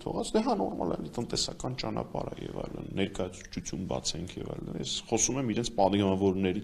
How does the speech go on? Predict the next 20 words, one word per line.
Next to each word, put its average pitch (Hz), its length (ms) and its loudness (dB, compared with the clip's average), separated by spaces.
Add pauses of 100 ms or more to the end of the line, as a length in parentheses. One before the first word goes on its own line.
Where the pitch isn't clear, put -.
ցնդաբանությունների 87 880 -2
մասին։ - 320 -10 (720)
Ուստի 156 260 8 (280)
այս 165 200 6
ճանապարհը 165 460 8
ոչ 139 140 2
թե - 160 2 (320)
տնտեսական 92 640 6
տեսանկյունից, 80 720 0 (200)
ը, 65 140 -2 (760)
հետաքրքրական - 1000 -4
է։ - 60 -10 (600)
Անկեղծ 135 400 6
ասած, 123 260 0
իմ 143 140 0
վերլուծությունները 120 840 0
հուշում 110 340 -2
են, 143 80 0
որ, 110 300 0
ը, 92 200 -4